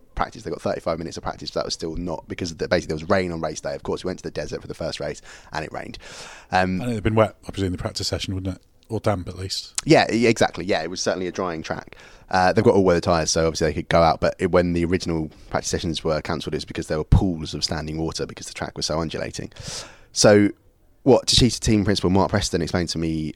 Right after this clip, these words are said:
Speaker 1: later, again, this is another bit of insight that we wouldn't have had on our original podcast because, uh, I hadn't spoken to him when we'd recorded that. If they had had the normal amount of practice, they would have found that, been able to fix it,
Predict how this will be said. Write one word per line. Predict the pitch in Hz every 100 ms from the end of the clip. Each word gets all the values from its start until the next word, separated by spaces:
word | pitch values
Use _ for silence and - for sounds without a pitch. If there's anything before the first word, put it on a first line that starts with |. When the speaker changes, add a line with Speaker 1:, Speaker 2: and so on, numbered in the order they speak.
| -
Speaker 1:
later, | 98 95 90
again, | 101 101 104
this | 107
is | 92
another | 98 90
bit | 82
of | 87
insight | 92 - 95 -
that |
we | 82
wouldn't | 82 82 73
have |
had | 82
on | 82
our | 80 80
original | 82 78
podcast | 78 82 87 - -
because, | - 80 76
uh, | 71 73 -
I | 80
hadn't | 76
spoken | - 76 80
to | 76
him |
when | 78
we'd | 78 73
recorded | - 87 78
that. | 85 - - - - - - - _ _ _ _ _ - _
If | -
they | 123
had | 113 143 127
had | 101
the | 107
normal | 117 107 101
amount | 95
of | -
practice, | 110 - -
they | - 82
would |
have | 82
found | - 143 95
that, | 85 85 - _ _ _ _ _ _ _ _
been | - 110
able | 120
to | 95
fix | - - -
it, | 78 -